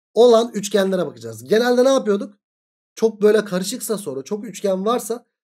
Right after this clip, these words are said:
kenarları belli olan üçgenler seçimi bizim için aşırı derecede önemli değil miydi kardeşim? Evet.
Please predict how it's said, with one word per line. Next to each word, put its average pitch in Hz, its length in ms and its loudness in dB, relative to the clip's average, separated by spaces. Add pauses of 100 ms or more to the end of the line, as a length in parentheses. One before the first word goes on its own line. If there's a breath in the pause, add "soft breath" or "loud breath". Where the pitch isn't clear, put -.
(920)
kenarları 127 560 -8
belli 214 260 4
olan 196 460 0
üçgenler 165 500 -4
seçimi 123 500 -14
bizim 160 280 -6
için 123 260 -14
aşırı 156 340 -6
derecede 120 420 -4
önemli 233 400 4
değil 254 120 2
miydi 185 220 2
kardeşim? 143 540 -4
Evet. 208 260 4